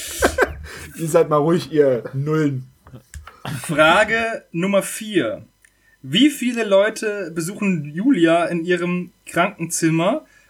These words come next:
Speaker 2: Und es gibt einen Extrapunkt, wenn alle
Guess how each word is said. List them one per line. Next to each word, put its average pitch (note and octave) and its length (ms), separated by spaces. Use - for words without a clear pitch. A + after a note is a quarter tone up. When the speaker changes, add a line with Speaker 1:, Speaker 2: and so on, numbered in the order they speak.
Speaker 2:
Und F#3+ 240
es - 100
gibt A#3 160
einen G3+ 240
Extrapunkt, G3+ 800
wenn E3 560
alle A3 480